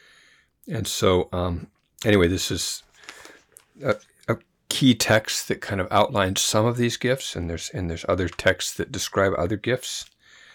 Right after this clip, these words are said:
But it's interesting that word of wisdom is,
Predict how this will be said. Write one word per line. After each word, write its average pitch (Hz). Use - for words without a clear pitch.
But 113
it's -
interesting 202
that 78
word 101
of 82
wisdom 95
is, 80